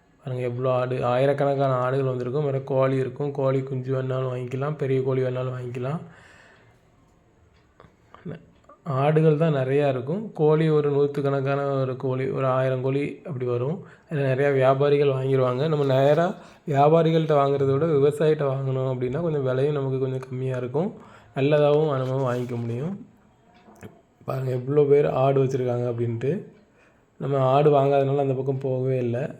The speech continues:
அ, ஃபுல்லாவே நம்ம கோழி பக்கம் தான் இருந்தோம். நிறைய பேர் விலை பேசி ஆடு வாங்கி, உங்களுக்கு யாராவது ஆடு ஏதாவது வாங்கணும், கோழி வாங்கணும் அப்படின்னா வள்ளியூர் சந்தைக்கு போங்க. ரொம்ப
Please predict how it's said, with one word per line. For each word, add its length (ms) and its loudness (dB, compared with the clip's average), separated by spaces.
அ, 40 -6
ஃபுல்லாவே 500 -4
நம்ம 200 0
கோழி 300 2
பக்கம் 280 -2
தான் 140 0
இருந்தோம். 380 -2
நிறைய 280 0
பேர் 160 2
விலை 220 2
பேசி 320 0
ஆடு 260 2
வாங்கி, 260 -2
உங்களுக்கு 400 4
யாராவது 280 6
ஆடு 540 6
ஏதாவது 360 6
வாங்கணும், 380 2
கோழி 320 6
வாங்கணும் 240 2
அப்படின்னா 280 0
வள்ளியூர் 280 4
சந்தைக்கு 440 -4
போங்க. 340 -4
ரொம்ப 280 0